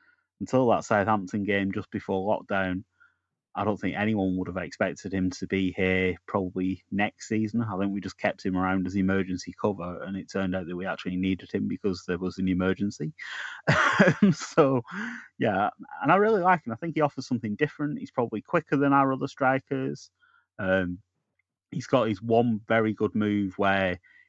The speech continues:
he puts the defender on one leg and then chops inside and hits it really early. And that's worked a couple of times already. Um, I don't know if teams will work that out, similar to, remember when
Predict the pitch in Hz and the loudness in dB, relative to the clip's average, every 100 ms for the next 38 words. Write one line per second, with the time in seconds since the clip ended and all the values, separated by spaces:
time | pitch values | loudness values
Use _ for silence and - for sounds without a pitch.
0 | _ - - 143 - 104 - 104 101 98 | _ -12 -2 -2 0 -2 2 2 2 0
1 | 98 101 101 98 95 - 98 95 - 107 | 0 0 2 0 0 -6 -8 -8 -2 -2
2 | - 104 98 90 95 98 98 - 104 101 | -2 -4 -4 0 2 2 -2 -8 -6 -8
3 | - 87 95 95 95 98 98 104 123 _ | -6 -8 -4 -4 -2 -2 -2 -2 -6 _
4 | - - _ - 101 87 107 95 - 98 | -20 -20 _ -4 -2 0 0 -2 -2 -8
5 | - 95 95 92 92 92 98 98 117 - | -6 -2 2 2 0 2 2 2 0 -4
6 | _ _ _ - 92 92 92 - 101 78 | _ _ _ -2 0 2 -2 -4 -4 -4
7 | 92 - _ - 98 92 101 92 95 92 | -8 -10 _ -2 0 0 -2 -2 0 -2
8 | - - 87 98 101 104 - - 95 92 | -4 -6 -2 2 0 -2 -6 -2 -2 -2
9 | - 95 92 90 - _ _ _ - 113 | -2 0 2 0 -4 _ _ _ 4 6
10 | 107 113 113 110 110 104 | 8 6 6 4 2 -4